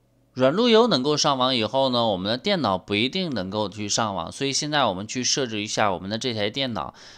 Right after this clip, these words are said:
啊，然后我们右击一下这个网络，然后还是把它改回自动获取I P地址。好，然后点击确定。好，现在呢，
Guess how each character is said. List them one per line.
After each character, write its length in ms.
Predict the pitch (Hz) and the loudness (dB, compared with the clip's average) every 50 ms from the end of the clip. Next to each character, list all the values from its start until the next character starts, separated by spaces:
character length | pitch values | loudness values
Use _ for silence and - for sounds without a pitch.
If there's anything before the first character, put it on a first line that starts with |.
| - - | -16 -6
啊， 200 | - 101 98 95 92 | -2 0 2 2 2
然 160 | 104 120 143 | 2 2 4
后 180 | 175 196 185 147 | 6 6 6 6
我 60 | 127 | 6
们 180 | 123 139 151 | 4 2 2
右 180 | 175 208 196 170 | 2 2 2 2
击 220 | 147 143 147 151 | 2 0 -4 -4
一 20 | 151 | -2
下 240 | 151 - 160 143 135 | -2 0 0 0 0
这 180 | 135 143 135 | 0 -2 -2
个 120 | 110 110 104 | 0 0 -2
网 240 | 95 92 - - - | -2 -2 -6 -6 -4
络， 480 | - 151 160 156 131 104 78 - - - - - - _ _ | 0 2 6 8 8 8 6 4 0 -8 -20 -20 -20 _ _
然 220 | - 101 110 127 | 0 0 0 2
后 200 | 143 156 143 127 | 4 6 6 6
还 200 | 113 120 110 110 | 6 6 4 4
是 280 | 139 151 - 196 190 165 | 4 2 0 0 0 0
把 200 | 127 120 101 82 | 0 0 -2 -2
它 220 | 104 120 120 123 | 0 0 -2 -2
改 320 | 123 - - 101 85 78 95 | 0 0 0 2 2 2 0
回 600 | 104 101 98 98 104 107 110 117 127 135 131 - - _ _ _ _ _ | -2 -2 0 2 2 2 4 2 2 0 -2 -6 -12 _ _ _ _ _
自 200 | - - 175 180 | -8 -4 -2 -2
动 180 | 175 190 170 | 0 -2 -2
获 180 | 143 127 120 107 | -2 -2 -2 -2
取 160 | 101 - 98 | -2 -4 -6
I 220 | - - 92 104 101 | -4 -4 -4 -4 -4
P 140 | 107 107 | -6 -6
地 180 | 104 110 104 101 | -4 -2 -4 -4
址。 380 | 95 95 85 60 52 64 64 - - _ _ _ _ _ _ _ _ _ _ _ _ _ _ _ _ _ _ _ _ _ _ _ | -4 -6 -6 -6 -6 -6 -6 -8 -12 _ _ _ _ _ _ _ _ _ _ _ _ _ _ _ _ _ _ _ _ _ _ _
好， 220 | _ - 101 104 | _ -2 0 2
然 160 | 104 107 113 123 | 2 2 0 0
后 100 | 131 127 | -2 -2
点 180 | 113 104 95 | -2 -4 -4
击 160 | 95 107 120 | -4 -6 -6
确 200 | 117 - 135 131 | -6 -4 -4 -2
定。 260 | 131 147 143 117 87 - - - - - _ _ | 0 0 0 0 -2 -4 -8 -16 -20 -20 _ _
好， 180 | - 101 107 | -4 -2 -2
现 200 | 113 - 147 139 | -2 -2 -4 -2
在 180 | 143 147 139 123 | 0 0 2 2
呢， 260 | 110 104 101 101 107 | 2 0 0 -2 -4